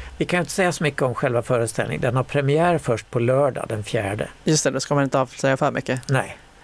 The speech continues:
Speaker 1: Och, eh, eh, jag ska se den på söndag, så att nästa vecka kan jag ge ett mer samlat omdöme, kanske,
Speaker 2: Mm.
Speaker 1: om den.
Speaker 2: Man får hålla sig.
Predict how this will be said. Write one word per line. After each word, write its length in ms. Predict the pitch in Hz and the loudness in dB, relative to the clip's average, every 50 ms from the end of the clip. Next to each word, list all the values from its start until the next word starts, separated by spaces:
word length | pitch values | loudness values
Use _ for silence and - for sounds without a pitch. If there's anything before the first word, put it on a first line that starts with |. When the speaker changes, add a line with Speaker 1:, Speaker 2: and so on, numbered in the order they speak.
| - - - - - - - | -20 -20 -18 -18 -18 -6 -4
Speaker 1:
Och, 360 | 135 127 - - - - - | -4 -4 -4 -8 -8 -4 -2
eh, 280 | 131 120 117 117 117 113 139 - - - - - 220 233 - - - - | 0 2 2 2 2 0 -2 -6 -10 -16 -20 -18 -18 -20 -20 -20 -14 -10
eh, 560 | 185 160 139 139 139 127 131 127 135 127 - | -6 -4 -4 -4 -4 -4 -6 -8 -10 -4 -2
jag 120 | 135 123 123 | 0 0 0
ska 160 | - - 139 | 0 -2 -2
se 160 | - 143 139 | 0 2 2
den 140 | 127 135 135 | 2 2 0
på 100 | - 131 | 0 -2
söndag, 380 | - - 170 170 170 147 131 117 | 0 2 2 2 2 0 0 0
så 140 | - - | 0 0
att 260 | 135 131 - - - - - - | 0 0 0 -4 -12 -20 -8 -4
nästa 320 | 135 147 139 - - 196 | -2 -2 -2 -2 -2 0
vecka 280 | 165 156 - - 185 156 | 0 0 0 -2 -4 -4
kan 280 | - - 147 139 131 | -2 -2 -2 0 2
jag 140 | 123 110 113 | 2 2 2
ge 160 | 120 113 110 | 4 2 2
ett 220 | 110 - - - - | 2 0 -4 -6 -6
mer 220 | 120 107 107 117 | -4 -4 -4 -4
samlat 640 | - - - 185 180 175 180 175 170 - - - - | -4 -2 0 0 0 0 0 -2 -2 -4 -10 -4 -2
omdöme, 460 | - 160 160 151 156 151 156 175 185 - - - - | 0 0 2 2 2 2 2 0 -2 -4 -8 -12 -4
kanske, 360 | - 151 143 131 - 180 185 - - - - - - | -2 -2 -2 -2 -4 -6 -6 -8 -10 -18 -20 -10 -2
Speaker 2:
Mm. 220 | - 156 190 240 - - - - | 0 2 2 2 2 -2 -8 -12
Speaker 1:
om 200 | - 135 120 120 | -10 -8 -6 -4
den. 140 | - 156 175 - - - - | -4 -6 -6 -8 -14 -6 -2
Speaker 2:
Man 140 | 156 147 | -2 0
får 80 | - 156 | 2 2
hålla 180 | 151 151 143 139 | 2 4 2 2
sig. 260 | - 147 117 - - | 2 2 0 -2 -4